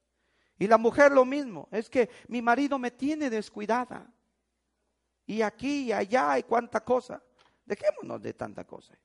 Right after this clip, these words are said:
Ahora, Dios le muestra a Israel su bondad y su misericordia, y Dios le dice, "Vean, señores, yo nunca me acordaré de tus pecados". Esto es, esto es importante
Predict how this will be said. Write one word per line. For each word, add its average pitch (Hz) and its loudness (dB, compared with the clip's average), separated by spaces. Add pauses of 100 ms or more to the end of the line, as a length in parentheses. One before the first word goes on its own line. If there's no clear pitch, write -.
(1400)
Ahora, 117 0
Dios 269 2
le 349 4
muestra 294 2
a 208 2
Israel 196 4 (160)
su - -4
bondad 208 2
y 240 -2
su 220 -6
misericordia, 196 2 (180)
y 214 2
Dios 247 10
le 233 8
dice, 220 0
"Vean, 269 2
señores, 233 4 (200)
yo 180 2
nunca 339 6
me 302 4
acordaré 240 4
de 226 8
tus 214 -4
pecados". 185 4
Esto 302 -6
es, 269 -4
esto 262 2
es 269 -6
importante 226 4